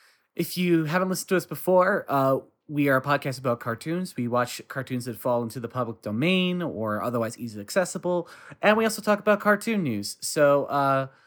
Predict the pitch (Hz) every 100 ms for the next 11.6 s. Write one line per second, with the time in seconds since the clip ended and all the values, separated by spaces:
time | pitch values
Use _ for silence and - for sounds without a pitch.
0 | _ 151 170 - - 165 160 - 139 131
1 | 143 - - - 117 104 104 135 214 214
2 | 123 160 - 156 117 143 196 233 349 151
3 | - 160 160 147 151 151 151 147 - _
4 | _ _ _ _ _ _ - - 131 254
5 | - - 254 277 339 302 - 156 - -
6 | 233 - - 127 131 - 220 214 247 233
7 | 240 233 202 208 214 202 220 214 208 147
8 | 151 131 127 123 - _ 127 139 156 156
9 | 151 - _ _ - 143 - 190 175 160
10 | 143 135 - 110 95 - 85 58 69 -
11 | 55 73 58 64 113 -